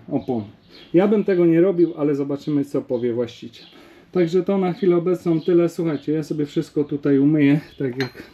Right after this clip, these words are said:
przy poprzedniej ladze, bo naprawdę, e, no mówię, to wszystko pozostawia wiele do życzenia.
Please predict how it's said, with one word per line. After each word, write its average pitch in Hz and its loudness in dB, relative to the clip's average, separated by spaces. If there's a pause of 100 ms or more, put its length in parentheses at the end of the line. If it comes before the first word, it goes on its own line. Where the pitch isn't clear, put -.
przy 147 -2
poprzedniej 139 0
ladze, 135 -2
bo 127 -4
naprawdę, 123 -4 (540)
e, 127 -8 (480)
no - -4
mówię, 123 0
to 120 -12
wszystko 117 -4 (1000)
pozostawia 127 -8
wiele 139 -2
do 127 -8
życzenia. 160 -4